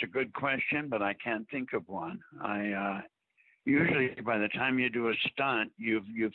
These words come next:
thought it over so much before you do it, either rehearsed it or, like,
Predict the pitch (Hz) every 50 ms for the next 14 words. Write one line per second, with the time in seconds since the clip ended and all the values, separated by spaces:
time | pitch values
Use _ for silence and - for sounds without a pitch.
0 | - - 139 123 123 120 117 113 113 120 123 123 107 107 101 104 - - 135 127
1 | 131 127 123 123 123 - - - - 107 101 - - 117 117 120 110 107 104 101
2 | 127 127 123 107 98 104 - - - _ _ _ - - - _ - 127 123 110
3 | 123 117 110 107 110 101 - 110 123 120 123 - - - 127 127 131 110 101 101
4 | 107 104 104 110 107